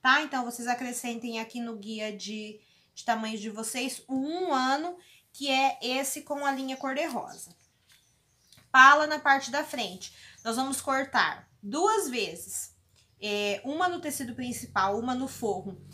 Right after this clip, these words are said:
até essa linha contínua, vocês copiam o molde aqui, vem até essa linha reta. E a gente corta novamente duas vezes,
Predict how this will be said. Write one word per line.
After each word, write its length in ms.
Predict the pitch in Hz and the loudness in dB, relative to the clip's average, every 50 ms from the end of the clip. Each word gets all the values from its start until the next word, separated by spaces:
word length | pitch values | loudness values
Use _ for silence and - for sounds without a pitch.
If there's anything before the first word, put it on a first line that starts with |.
| - - - | -18 -10 0
até 760 | - 240 254 - - - - - 320 339 370 392 403 392 - - | 2 2 2 2 -4 -8 2 4 8 10 10 8 8 4 0 0
essa 380 | 247 262 262 - - 285 262 | 0 2 2 2 4 4 4
linha 600 | 254 254 240 254 254 254 240 233 214 202 202 196 - - | 4 4 2 0 -2 -2 -2 -2 -2 -4 -6 -8 -12 -6
contínua, 840 | - 269 247 254 254 254 - - - 220 202 226 247 294 359 466 466 | -4 -2 -2 -2 -4 -4 -4 -4 -4 -4 -4 -4 -4 -2 -2 -2 -2
vocês 260 | - - 202 202 - | -4 -4 -6 -6 -6
copiam 580 | - - 226 226 - - 233 247 262 269 277 269 | -8 -8 -8 -8 -8 -6 -4 -2 0 0 0 0
o 80 | 240 | -2
molde 540 | 226 220 202 185 185 185 196 208 220 202 202 | -4 -4 -2 -2 -2 -2 -4 -4 -6 -6 -10
aqui, 460 | 202 - - - 196 208 226 240 247 | -12 -12 -14 -12 -10 -8 -6 -6 -4
vem 200 | 220 226 226 220 | -4 -4 -2 -2
até 260 | 220 220 - 254 254 | -4 -4 -4 0 0
essa 260 | 269 294 285 - 294 262 | 0 2 0 0 -2 -2
linha 280 | 247 233 233 226 226 | -2 -4 -4 -6 -6
reta. 720 | 226 214 190 208 180 180 175 180 - - - 302 339 453 494 - - _ _ _ _ _ _ _ _ _ _ _ _ _ _ _ _ _ _ _ _ _ - - - - - _ - | -6 -6 -6 -6 -6 -4 -4 -6 -6 -4 -2 0 0 0 -2 -8 -16 _ _ _ _ _ _ _ _ _ _ _ _ _ _ _ _ _ _ _ _ _ -20 -20 -20 -20 -20 _ 0
E 80 | 311 | 2
a 80 | 359 403 | 4 4
gente 240 | 403 403 381 - - | 4 2 2 4 4
corta 260 | 359 311 311 311 311 | 6 6 6 4 2
novamente 520 | 302 294 285 294 294 294 285 285 277 285 | 0 2 2 2 -2 -2 -2 -4 -6 -6
duas 320 | 240 285 311 330 339 277 269 | -4 2 2 2 2 2 0
vezes, 480 | 262 226 196 190 190 196 202 - - | -2 -2 -2 -4 -4 -6 -8 -8 -8